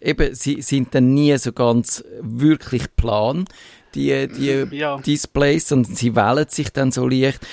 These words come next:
Speaker 1: und das sieht einfach nicht so schick aus. Und dann, die ersten haben dann noch so einen Spalt gehabt zwischendurch, also, äh, ich, ich
Speaker 2: Ja, und irgendwann ist Scharnier halt durch. Das,
Speaker 1: Ja.
Speaker 2: das ist einfach, äh, wie sagen wir, mechanische Ermüdung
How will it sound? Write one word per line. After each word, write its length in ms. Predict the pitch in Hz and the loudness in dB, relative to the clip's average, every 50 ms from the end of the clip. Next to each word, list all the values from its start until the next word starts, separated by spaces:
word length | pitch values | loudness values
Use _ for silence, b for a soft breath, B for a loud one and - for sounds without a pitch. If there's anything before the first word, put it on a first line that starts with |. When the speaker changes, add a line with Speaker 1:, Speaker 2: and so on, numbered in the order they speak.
| B B B | B B B
Speaker 1:
und 100 | - - | -4 -4
das 160 | 117 - - - | -2 -2 -4 -2
sieht 380 | - - 117 117 117 - - | 0 2 4 4 2 2 0
einfach 380 | 110 110 110 110 104 92 101 113 | 2 2 2 2 -2 -8 -4 -2
nicht 260 | 104 104 110 101 - 104 95 | 0 0 0 0 -2 -6 -4
so 460 | - 101 98 98 98 95 98 98 107 107 | -2 0 0 0 0 0 -2 -2 -4 -6
schick 400 | - - 117 110 - _ - 101 | -8 -6 -6 -6 -8 _ -4 -2
aus. 220 | 110 120 117 113 | 0 0 0 -2
Und 160 | 113 113 - | -2 -2 0
dann, 220 | 117 110 113 110 - - | 2 2 2 0 -2 -2
die 200 | 123 120 120 120 | -2 2 2 4
ersten 300 | 127 139 131 - - 113 | 2 2 0 -2 -4 -2
haben 160 | 107 107 113 - | -2 -2 -2 -2
dann 180 | - 110 104 104 | 0 0 2 2
noch 120 | 104 101 | 2 0
so 140 | - - 104 | 0 0 0
einen 300 | 104 104 101 101 101 117 B B B B B B B B B B | 2 2 2 2 0 -2 B B B B B B B B B B
Spalt 600 | - - - 127 107 104 123 156 151 - - - | -8 -4 0 2 2 4 4 2 2 0 -4 -2
gehabt 260 | - 135 143 - - | 0 0 0 0 -2
zwischendurch, 760 | - 139 147 139 - - - _ - 139 131 131 127 131 120 | -2 -2 -2 -2 -2 -6 -8 _ 2 2 4 4 4 4 4
also, 260 | 120 117 110 101 120 123 | 4 2 2 0 -4 -4
äh, 180 | 82 107 117 120 131 143 139 127 B B B B B B B B | -4 -4 -4 -4 -2 -4 -4 -6 B B B B B B B B
ich, 340 | 135 131 - - - - | -2 -2 -2 -2 -4 -2
ich 140 | - 160 - - - - - - - - - - 113 120 | -2 -2 0 -2 -4 -8 -12 -18 -20 -20 -20 -14 -10 -10
Speaker 2:
Ja, 240 | - - 175 156 - - - | -8 -8 -10 -14 -16 -14 -14
und 180 | 170 139 - | -14 -12 -10
irgendwann 320 | 202 185 170 165 165 160 156 | -6 -6 -4 -4 -4 -4 -2
ist 80 | 147 - | -2 -2
Scharnier 380 | - 151 139 151 160 165 147 | -2 -2 -2 -4 -4 -4 -6
halt 120 | 135 131 - - | -6 -10 -10 -8
durch. 200 | 190 214 226 196 | -8 -8 -8 -10
Das, 120 | 180 - | -8 -2
Speaker 1:
Ja. 240 | - 127 127 123 120 | 2 4 4 6 6
Speaker 2:
das 100 | 117 113 | 4 4
ist 60 | 113 | 4
einfach, 220 | 175 170 170 160 - | 2 2 0 -2 -4
äh, 440 | 160 160 160 156 156 151 147 143 151 | -2 -2 0 0 0 -2 -4 -6 -8
wie 120 | 160 165 | -8 -4
sagen 240 | - 160 147 135 131 | -2 -2 -2 -2 -4
wir, 20 | 131 | -4
mechanische 560 | 139 135 - - 151 151 147 143 - - 139 | -6 -4 -2 0 0 0 0 0 -2 -2 -4
Ermüdung 420 | 123 127 135 156 180 180 - 180 | -4 -6 -6 -6 -6 -6 -6 -6